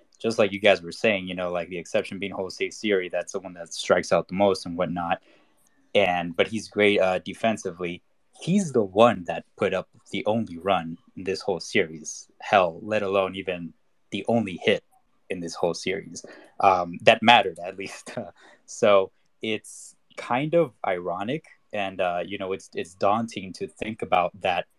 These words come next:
the least person that you think to do the damage is the person that does the damage. And I think on a lot of areas, like you guys were saying, Yandy Diaz is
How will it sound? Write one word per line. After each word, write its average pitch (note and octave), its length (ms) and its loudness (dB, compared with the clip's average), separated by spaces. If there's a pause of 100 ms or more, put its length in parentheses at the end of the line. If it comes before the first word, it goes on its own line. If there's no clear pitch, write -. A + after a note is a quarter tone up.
(180)
the A2 180 -2
least B2 540 -6
person A#2 340 2
that F#2 120 -4
you F#2+ 100 -10
think F#2+ 400 -2
to - 100 -6
do F#2 400 -4 (140)
the - 60 -8
damage G2 560 2
is F#2 140 -2
the E2 60 -12
person F2+ 320 0
that E2+ 160 -4
does E2+ 220 -2
the E2+ 80 -10
damage. - 460 -6 (340)
And F#2 420 4 (300)
I G2+ 140 4
think C3+ 400 -2
on G2+ 220 -2
a F#2 120 -4
lot F#2+ 360 2
of G2 160 -4 (640)
areas, A2 720 0 (880)
like F#2 220 -2
you G2 80 -12
guys G2 260 -2
were F#2+ 140 -6
saying, F#2 480 -6
Yandy G2+ 400 2
Diaz F#2 560 -4 (300)
is G2 640 -4